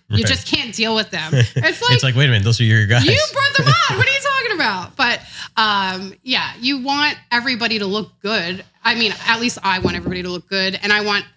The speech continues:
Speaker 1: them to be happy. So if I know about it in advance and you're like, "Well, this was the issue, that's why this is like this."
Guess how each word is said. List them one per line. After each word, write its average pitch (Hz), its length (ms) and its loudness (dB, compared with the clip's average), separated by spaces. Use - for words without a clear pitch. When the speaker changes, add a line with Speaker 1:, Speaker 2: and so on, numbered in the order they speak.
Speaker 1:
them 202 140 -2
to 185 40 -2
be 185 100 -2
happy. 220 260 -2
So 214 120 -8
if 208 100 -4
I 311 80 0
know 220 200 -2
about 185 260 0
it 180 100 -8
in 175 160 -6
advance 180 440 -4
and 190 160 -2
you're 190 120 -2
like, 185 200 -4
"Well, 202 320 -2
this 220 180 -2
was 226 140 -2
the 190 160 -4
issue, 196 240 -2
that's 180 200 -2
why 180 180 -2
this 185 220 -6
is 185 320 -6
like 165 240 -6
this." 143 320 -10